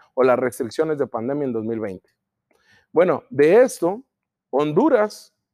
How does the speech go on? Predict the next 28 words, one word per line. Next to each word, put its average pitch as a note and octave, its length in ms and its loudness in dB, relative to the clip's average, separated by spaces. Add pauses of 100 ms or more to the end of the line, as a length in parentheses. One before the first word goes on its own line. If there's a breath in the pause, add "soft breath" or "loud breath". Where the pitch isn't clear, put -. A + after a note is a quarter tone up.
desde C#3+ 260 0
el D3+ 80 0
dos D3 160 -2
mil G3 160 -4
dieciocho, G#3+ 600 -4 (180 soft breath)
ha F3 100 0
sido C4+ 220 -2
el B3+ 100 -4
principal F#3+ 560 -4
país F3 320 -2
de D3 80 -4
origen, B3 500 -4 (200)
seguido F3+ 440 -2
por C#3 180 -4
Guatemala, C#3+ 680 0 (280 soft breath)
que, F#3+ 480 2
pues C3+ 140 -4
bueno, A#2 240 -4
llegan D#3 460 -2
en B2+ 160 -2
este C#3+ 320 -4
tránsito C#3+ 500 -4
migratorio, D#3 680 0 (260 soft breath)
eh, A#2+ 200 0
o B2 120 4
en C3+ 100 0
esta D3 200 -2
movilidad B2+ 760 -2